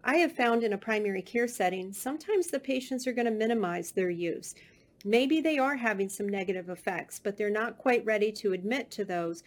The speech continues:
So that's when we start looking at their medical history. Have they been in the emergency room from a head injury, an altercation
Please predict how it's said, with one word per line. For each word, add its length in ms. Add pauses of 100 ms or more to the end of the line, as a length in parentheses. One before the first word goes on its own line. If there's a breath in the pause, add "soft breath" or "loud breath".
(220 loud breath)
So 180
that's 320
when 360
we 160
start 320
looking 220
at 100
their 120
medical 400
history. 580 (400 soft breath)
Have 260
they 140
been 180
in 100
the 140
emergency 600
room 280
from 220
a 60
head 260
injury, 520 (320 loud breath)
an 220
altercation 920